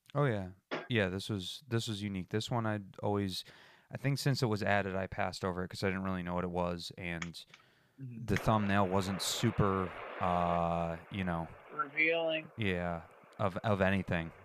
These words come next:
Speaker 1: Um, but
Speaker 2: Yep.
Speaker 1: yeah, yeah, I'm, I'm glad.
Speaker 2: That kinda
Speaker 1: And
Speaker 2: didn't really say much. <laughs>
Speaker 1: Well, and, and
Speaker 2: It's
Speaker 1: like I
Speaker 2: fun,
Speaker 1: said,
Speaker 2: though.
Speaker 1: I mean,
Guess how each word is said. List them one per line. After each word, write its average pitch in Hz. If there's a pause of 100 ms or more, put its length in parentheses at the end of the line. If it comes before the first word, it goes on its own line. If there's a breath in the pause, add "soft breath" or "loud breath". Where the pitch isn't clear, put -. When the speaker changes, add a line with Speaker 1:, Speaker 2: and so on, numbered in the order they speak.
(260)
Speaker 1:
Um, 85 (1160)
but 117
Speaker 2:
Yep. 95 (100)
Speaker 1:
yeah, 110
yeah, 101
I'm, 101
I'm 107
glad. 95
Speaker 2:
That 87
kinda 107
Speaker 1:
And 170
Speaker 2:
didn't 165
really 147 (120)
say 165
much. 123 (180)
<laughs> -
Speaker 1:
Well, 170
and, 165
and 156
Speaker 2:
It's 151
Speaker 1:
like 151
I 131
Speaker 2:
fun, 117
Speaker 1:
said, 120
Speaker 2:
though. 104
Speaker 1:
I 104
mean, 98